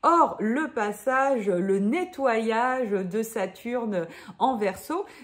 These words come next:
vient nous confronter à toutes les ombres du Verseau, c'est-à-dire cette uniformisation, cette, euh,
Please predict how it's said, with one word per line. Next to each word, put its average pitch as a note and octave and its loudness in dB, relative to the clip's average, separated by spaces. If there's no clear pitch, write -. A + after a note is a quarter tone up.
vient C#4+ -2
nous C#4+ 0
confronter B3+ -4
à F#3 2
toutes A4+ 0
les B3 -2
ombres A#3 -4
du G3 -8
Verseau, F#3+ -6
c'est-à-dire F3 -6
cette - -6
uniformisation, A3 -2
cette, G#3+ -2
euh, F#3 2